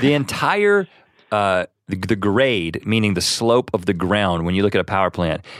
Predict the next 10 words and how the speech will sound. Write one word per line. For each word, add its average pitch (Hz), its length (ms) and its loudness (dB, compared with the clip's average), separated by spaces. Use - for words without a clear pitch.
it's - 220 0
all 120 300 2
graded 107 560 0
to 104 100 -4
one 95 260 0
side 87 640 0
or 95 160 2
t-, - 120 -14
to 92 180 2
a 85 140 -4